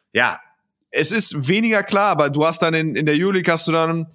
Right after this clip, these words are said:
Dan Otoro und Moses Wright und dann hast du so, was weiß ich, Tyreek Jones, dann hast du auf jeden Fall so ein paar Kategorien, aber es ist, wenn ich mir die besten fünf angucke, es ist trotzdem immer noch eine sehr ge-,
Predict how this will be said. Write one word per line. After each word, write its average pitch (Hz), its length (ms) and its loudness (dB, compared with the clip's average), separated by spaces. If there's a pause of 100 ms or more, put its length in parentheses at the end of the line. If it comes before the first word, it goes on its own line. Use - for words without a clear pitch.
(100)
Dan 135 320 2
Otoro 147 680 0
und 123 300 -4
Moses 151 440 -2
Wright 156 380 0
und 117 160 -4
dann 135 160 0
hast 139 180 -2
du 139 120 -2
so, 131 340 0
was 131 140 -2
weiß 151 80 0
ich, 123 180 -8
Tyreek 143 320 0
Jones, 143 420 0
dann 120 120 0
hast 131 140 0
du 151 60 2
auf 143 120 -2
jeden 185 120 0
Fall 135 380 0
so 123 160 -2
ein 127 120 -4
paar 139 200 0
Kategorien, 147 500 -2
aber 135 140 2
es 131 140 -2
ist, 139 160 -4
wenn 151 100 -2
ich 143 120 -4
mir 147 60 -2
die 139 100 -2
besten 160 340 -2
fünf 135 240 -6
angucke, 156 540 -2 (1160)
es 135 160 0
ist 131 160 -4
trotzdem 175 360 -2
immer 147 140 0
noch 143 160 -2
eine 131 80 -2
sehr 143 280 0
ge-, 147 120 -2